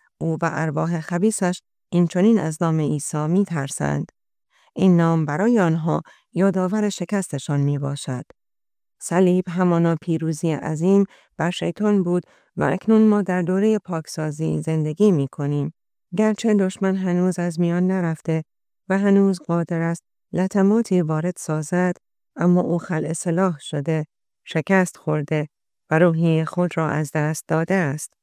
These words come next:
روزی فرا خواهد رسید که عیسی بازگردد و شیطان به طور کامل هلاک شود. وضعیتی که ما در آن هستیم، شبیه تفاوت دی‌دی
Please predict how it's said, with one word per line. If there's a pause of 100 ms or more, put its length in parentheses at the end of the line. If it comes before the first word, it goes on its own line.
(580)
روزی
فرا
خواهد
رسید
که
عیسی
بازگردد (400)
و
شیطان
به
طور
کامل (260)
هلاک
شود. (800)
وضعیتی
که
ما
در
آن
هستیم، (440)
شبیه
تفاوت
دی‌دی